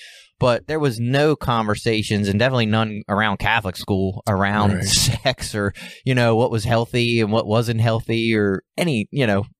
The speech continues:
Speaker 2: Mm-hmm.
Speaker 1: parents weren't talking about it, none of that at, at that age, and they probably shouldn't have been. I mean, I wouldn't talk to my five-year-old about sex, you know, other than touching. Now there's touching
Speaker 2: Right.
Speaker 1: conversations, but in any case. So that was a, you know, major event that happened.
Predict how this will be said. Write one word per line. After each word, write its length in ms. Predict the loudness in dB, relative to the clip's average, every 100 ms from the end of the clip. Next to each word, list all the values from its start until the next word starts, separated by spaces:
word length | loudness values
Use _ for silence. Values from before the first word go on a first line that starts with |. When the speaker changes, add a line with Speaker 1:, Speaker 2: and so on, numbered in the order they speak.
| _
Speaker 2:
Mm-hmm. 280 | -8 -6 -4
Speaker 1:
parents 320 | -2 -2 0
weren't 200 | 0 -2 0
talking 260 | 0 0
about 240 | 0 2 0
it, 80 | -2
none 200 | -2 0
of 60 |
that 260 | 2 2 0
at, 100 | -2 -6
at 100 | -8 -2
that 200 | -2 0
age, 260 | -2 -2
and 200 | -2 -2 -2
they 80 | -2
probably 280 | 0 0 0
shouldn't 260 | 0 -2
have 80 | 0
been. 180 | 0 0
I 60 | 0
mean, 160 | 0
I 80 | 0
wouldn't 240 | 0 0
talk 160 | -2 -4
to 60 | -2
my 140 | -4
five-year-old 600 | -4 -4 -4 -2 -2 -2
about 260 | -2 -4 -6 -10
sex, 500 | -8 -6 -6 -10 -16 -16 -18 -18 -20 -20 _ _
you 120 | -2
know, 80 | 0
other 200 | 2 2
than 180 | 2 -2
touching. 440 | -2 -4 -4 -6
Now 180 | -4 -2
there's 220 | -2 -4
touching 340 | -4 -6 -4 -4
Speaker 2:
Right. 80 | 0 0
Speaker 1:
conversations, 600 | -2 -4 -6 -8 -14 -8
but 100 | -4
in 100 | -2 -2
any 160 | -4
case. 320 | -8 -16 -20 -20 -20 -20 -20 -20 _ _ _
So 180 | -2 2
that 120 | 4
was 140 | 4 2
a, 280 | 2 0 -4 _
you 160 | 0
know, 400 | 2 4 2 0 -6
major 460 | -2 0 0 0 0
event 320 | 2 0 -2
that 120 | -2 0
happened. 600 | 0 0 0 0 -2